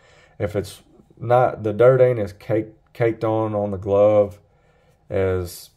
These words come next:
you know, you like it to be, you know, something like, like this here, like the web, you could see all the dirt. Or, you know, you see this glove here, how much dirt it's got on it. I would probably use, um,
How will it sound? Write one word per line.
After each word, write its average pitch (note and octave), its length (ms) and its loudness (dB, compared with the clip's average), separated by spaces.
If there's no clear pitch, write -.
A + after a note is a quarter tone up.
you G2+ 100 -8
know, F2 280 -10
you F#2+ 100 -12
like F#2+ 280 -4
it F#2 140 -12
to G2+ 80 -8
be, G2 320 -2
you G2 180 -4
know, F#2 140 -6
something A#2+ 420 -2
like, F#2+ 220 -2
like - 260 -12
this B2+ 300 0
here, B2 320 2
like G2+ 200 2
the E2+ 100 -10
web, G2+ 460 2
you G2 120 -10
could - 140 -20
see A#2 200 -4
all G#2 140 0
the E2+ 100 -6
dirt. F#2 500 -4
Or, B2+ 400 4
you A2 140 -2
know, F2+ 340 -4
you G2 60 -10
see B2 240 -2
this G#2+ 200 2
glove F#2 360 -4
here, A#2+ 580 0
how G2+ 440 0
much F#2+ 320 -6
dirt G2 260 0
it's - 160 -8
got G2 280 0
on G2 260 -2
it. G2 220 -4
I G2 140 -4
would F#2+ 180 -2
probably G2 360 0
use, F#2+ 680 -4
um, F2 480 -8